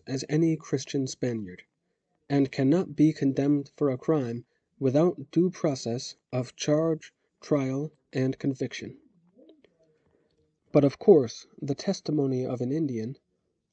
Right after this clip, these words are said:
like that of a Jew, even of converts to Christianity,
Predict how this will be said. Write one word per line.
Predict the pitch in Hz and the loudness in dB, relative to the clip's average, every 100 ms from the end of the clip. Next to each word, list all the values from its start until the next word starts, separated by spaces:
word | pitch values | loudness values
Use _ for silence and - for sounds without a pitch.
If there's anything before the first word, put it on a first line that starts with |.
| - | -2
like | 143 120 - | 0 0 -4
that | 127 117 - | -4 -4 -8
of | 123 | -8
a | 120 | -8
Jew, | - 165 135 123 - _ _ _ _ _ _ _ | 2 2 2 -2 -12 _ _ _ _ _ _ _
even | - 165 139 | -2 0 0
of | 113 110 | -2 -6
converts | - 135 123 123 120 - | -6 -4 -4 -6 -8 -10
to | - | -10
Christianity, | - 127 - 123 156 127 104 127 | -6 -8 -6 -4 -2 -4 -8 -12